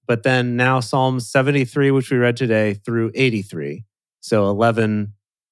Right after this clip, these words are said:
or ten more after today, I guess. Uh, that many Psalms are by him.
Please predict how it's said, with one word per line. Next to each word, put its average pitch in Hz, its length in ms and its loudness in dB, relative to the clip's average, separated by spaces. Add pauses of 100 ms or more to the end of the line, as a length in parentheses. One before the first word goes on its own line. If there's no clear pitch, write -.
(200)
or 104 100 -6
ten 143 240 -2
more 113 200 2
after 101 280 -4
today, 85 320 -8
I 71 80 -14
guess. 73 440 -16 (540)
Uh, 95 360 -4 (380)
that 120 200 0
many 117 160 0
Psalms 104 560 -2
are 107 80 -4
by 98 160 -2
him. 92 320 -6